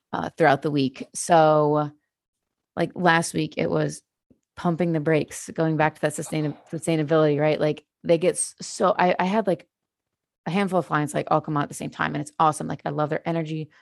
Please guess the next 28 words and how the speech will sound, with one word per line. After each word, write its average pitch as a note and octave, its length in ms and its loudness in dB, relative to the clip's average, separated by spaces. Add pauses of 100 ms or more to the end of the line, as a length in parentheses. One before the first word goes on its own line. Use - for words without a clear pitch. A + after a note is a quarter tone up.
(100)
I - 80 -4
love D#3 140 0
how D#3 100 -4
excited D3+ 380 -2
they D#3 100 2
are. D3 300 0 (840)
But - 120 -8
sometimes E3 280 0
it's D3 100 -4
like, D3 160 -4
they're D3 100 -4
too D3 160 -4
excited, C#3+ 480 -4 (480)
and E3 160 0
I D3+ 60 0
need D#3 120 2
to D3+ 60 4
pump D3+ 220 -6
the F3 60 -2
brakes G3 300 2
and E3+ 80 -4
be E3 60 2
like, D#3 140 0
"Hey, D#3 280 2
I D#3+ 100 2
love D3+ 300 0
this E3+ 180 -4
goal, G3 360 -2